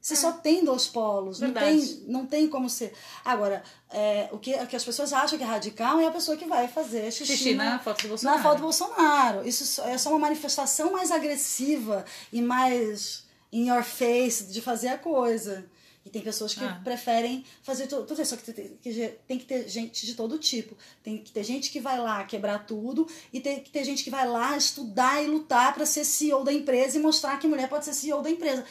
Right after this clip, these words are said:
Speaker 1: Você tem que ter gente em todos, ocupando todos os lugares pra gente conseguir passar a mensagem, né?
Speaker 2: Arrasou.
Speaker 1: Aí a gente vê onde que você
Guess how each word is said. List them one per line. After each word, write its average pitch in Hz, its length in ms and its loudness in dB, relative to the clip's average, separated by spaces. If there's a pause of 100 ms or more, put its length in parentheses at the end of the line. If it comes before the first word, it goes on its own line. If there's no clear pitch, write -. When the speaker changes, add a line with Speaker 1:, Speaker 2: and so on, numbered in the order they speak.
(160)
Speaker 1:
Você - 120 -10
tem 262 120 -6
que - 60 -16
ter 311 160 0
gente 302 340 0
em 330 140 2
todos, 320 360 0 (140)
ocupando 311 460 0
todos 311 400 2
os 233 100 -6
lugares 202 500 -4
pra 196 120 -12
gente 202 200 -12
conseguir 202 320 -12
passar 202 320 -8
a 196 40 -8
mensagem, 196 640 -12
né? 202 100 -20 (360)
Speaker 2:
Arrasou. 220 220 -12
Speaker 1:
Aí 208 80 -2
a 214 40 -2
gente 226 180 -4
vê 240 100 -4
onde 254 180 -4
que - 80 -14
você 285 580 -6